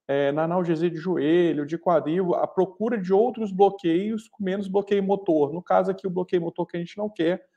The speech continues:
seria o nosso bloqueio do frênico. Então, o que que a gente vai falar um pouco hoje? Nós vamos falar do interescalênico, propriamente dito, que eu acho que ele, além de ser o carro de entrada, ele vai dar noção pra gente falar dos outros bloqueios. Nós vamos falar do bloqueio do nervo subescapular,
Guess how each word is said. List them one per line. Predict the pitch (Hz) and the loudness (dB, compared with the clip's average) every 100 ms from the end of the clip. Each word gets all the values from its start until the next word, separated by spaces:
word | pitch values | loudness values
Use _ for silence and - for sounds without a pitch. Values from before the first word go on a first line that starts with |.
| _ _ | _ _
seria | - 175 175 | 0 0 2
o | |
nosso | 170 160 - | 0 -2 -2
bloqueio | 170 170 165 160 | -6 -2 -2 -2
do | |
frênico. | 180 - 123 110 _ _ _ _ _ _ _ _ _ | -6 -10 -12 -14 _ _ _ _ _ _ _ _ _
Então, | - | 2
o | 254 | 2
que | 262 | 2
que | 262 | 0
a | |
gente | 247 | 2
vai | 226 214 | 2 4
falar | 220 196 | 6 4
um | 196 | 4
pouco | 190 190 190 202 | 4 2 4 6
hoje? | 190 190 151 - 131 _ _ _ - | 8 8 6 0 -14 _ _ _ -8
Nós | 147 | -6
vamos | 180 | -4
falar | 196 180 | 0 0
do | 160 | 0
interescalênico, | 170 175 175 - 180 156 202 - | 0 0 2 2 4 2 0 0
propriamente | 160 160 160 156 | 2 2 -2 -4
dito, | 135 147 180 | -6 -6 -4
que | - | -2
eu | 151 | 2
acho | 156 - | 0 0
que | 180 | 2
ele, | 165 | 4
além | 151 175 | 4 2
de | 190 | -2
ser | 180 | -4
o | |
carro | 175 170 160 | 0 2 2
de | 156 | 0
entrada, | 160 151 160 165 | -6 0 2 2
ele | 165 156 | 2 2
vai | 156 160 | 2 2
dar | 156 160 | 2 2
noção | 180 190 - - 202 214 | 0 -4 -4 -4 0 0
pra | 170 | -2
gente | 165 | -4
falar | - 156 156 | -2 0 0
dos | 160 143 | -2 -2
outros | 175 208 - | -2 -4 -2
bloqueios. | 165 - 135 147 226 - _ _ _ _ _ _ | -4 -2 -4 -4 -6 -12 _ _ _ _ _ _
Nós | 220 190 | -2 2
vamos | 233 233 | 2 6
falar | 202 196 | 6 6
do | 180 | 4
bloqueio | 185 180 214 | 2 4 2
do | 208 | 2
nervo | 185 185 170 | 2 2 2
subescapular, | - 170 - 160 - 135 127 151 180 175 | -4 -6 -4 -4 -2 2 4 6 4 -2